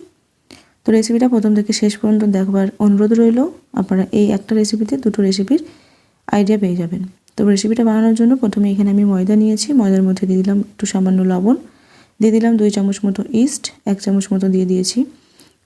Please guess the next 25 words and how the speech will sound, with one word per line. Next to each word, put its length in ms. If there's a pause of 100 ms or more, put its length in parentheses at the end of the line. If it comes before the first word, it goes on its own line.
চিনির 360
পাউডার, 340 (800)
আর 100 (200)
এটা 200
একটু 140 (140)
তেল 180 (100)
দিয়ে 160
একটু 180
হাতে 200
করে 200
ময়ন 240
দিয়ে 160
নিয়েছি। 300 (540)
হালকা 320
কুসুম 260 (100)
গরম 280
জল 240
দিয়ে 140 (680)
আমি 200
একটা 140 (100)
সফট 260 (120)
ডো 160
তৈরি 240
করে 180
নিচ্ছি, 260